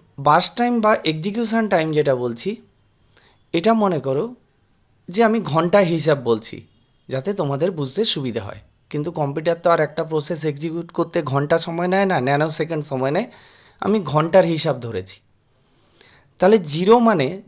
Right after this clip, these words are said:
জিরো অ্যারাইভাল টাইমে এসছে। জিরো অ্যারাইভাল টাইম মিন্স মনে করো রাত বারোটা মানে আমরা জিরো ধরি, সেই সময় এসছে, এবং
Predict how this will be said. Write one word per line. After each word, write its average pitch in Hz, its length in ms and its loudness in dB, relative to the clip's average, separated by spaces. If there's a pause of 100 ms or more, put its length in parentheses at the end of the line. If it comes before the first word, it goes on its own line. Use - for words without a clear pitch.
(140)
জিরো 190 200 4 (140)
অ্যারাইভাল 170 420 2 (100)
টাইমে 131 340 -2
এসছে। - 280 -16 (760)
জিরো 165 320 0 (100)
অ্যারাইভাল 170 400 -2 (100)
টাইম 160 160 -4 (100)
মিন্স 214 180 -6 (800)
মনে 147 300 0
করো 180 160 0 (400)
রাত 135 280 0 (140)
বারোটা 139 380 -2
মানে 160 140 -2 (100)
আমরা 147 160 -2 (140)
জিরো 135 180 -4 (100)
ধরি, 170 180 -4 (1040)
সেই 208 200 2
সময় 175 360 -2
এসছে, - 260 -14 (540)
এবং 196 140 0